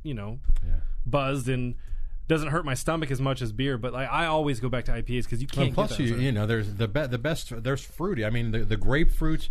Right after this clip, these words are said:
Speaker 2: Sculpin is the best right now. I think it's the best, uh, I P A in the world.
Speaker 1: Well, then that's raised another interesting point: is that there's fruity beers out there
Speaker 2: Yeah, why?
Speaker 1: that
Speaker 2: Why
Speaker 1: are
Speaker 2: should,
Speaker 1: sweet.
Speaker 2: why? Why should that
Speaker 1: What
Speaker 2: be
Speaker 1: about a
Speaker 2: macho?
Speaker 1: framboise?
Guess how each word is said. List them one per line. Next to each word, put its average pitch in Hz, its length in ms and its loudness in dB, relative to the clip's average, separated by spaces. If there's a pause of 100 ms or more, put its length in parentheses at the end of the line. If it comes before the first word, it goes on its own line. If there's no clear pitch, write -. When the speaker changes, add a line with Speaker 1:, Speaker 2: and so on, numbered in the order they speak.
(120)
Speaker 2:
Sculpin 139 600 0 (920)
is 101 220 -2
the 110 160 -2
best 113 540 -2
right 123 200 -4
now. 123 240 0
I 104 100 0
think 107 200 -6
it's - 140 -8
the 101 100 -6
best, 107 500 -6
uh, 101 260 -2
I 107 140 -6
P 113 220 -2
A 107 160 -2
in 98 120 -2
the 90 60 -2
world. 87 380 -4 (300)
Speaker 1:
Well, 220 100 6
then 294 140 -2
that's 302 320 -2
raised 220 260 -2
another 254 340 -2
interesting 165 480 -4
point: 127 320 -6
is 151 140 -8
that 147 200 -8
there's 160 220 -4
fruity 226 440 -2
beers 196 380 2
out - 220 0
there 147 320 0 (260)
Speaker 2:
Yeah, 120 240 0
why? 135 280 0
Speaker 1:
that 135 60 -2 (140)
Speaker 2:
Why 180 40 4
Speaker 1:
are 185 60 2
Speaker 2:
should, 151 200 0
Speaker 1:
sweet. 127 260 -2
Speaker 2:
why? 165 300 4
Why 156 240 2
should 165 220 2
that 175 160 2
Speaker 1:
What 214 100 4
Speaker 2:
be - 60 4
Speaker 1:
about 247 140 4
a 220 40 4
Speaker 2:
macho? 233 380 4
Speaker 1:
framboise? 110 320 2